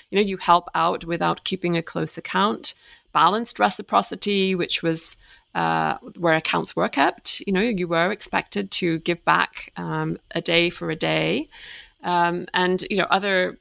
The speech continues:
forms of exchange. So it was, it was that kind of, uh, combination of individual ownership and, um, the forming of relationships through work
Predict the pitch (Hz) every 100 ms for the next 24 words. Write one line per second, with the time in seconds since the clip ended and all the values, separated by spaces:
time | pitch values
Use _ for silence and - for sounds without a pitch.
0 | - 190 180 180 165 - 180 165 160 -
1 | 233 - 254 262 - - - - 220 247
2 | 277 302 - - 226 233 220 208 190 -
3 | - 175 175 170 170 165 - 220 220 202
4 | 185 196 170 160 160 - 180 180 185 175
5 | 175 175 170 165 - 160 160 - 147 151
6 | - - _ 165 160 156 151 151 151 151
7 | - - 151 143 147 151 151 143 - -
8 | 185 - 214 208 196 175 165 165 160 156
9 | 156 160 160 156 147 - - - - 160
10 | 160 156 151 156 - - _ _ 170 175
11 | 165 160 -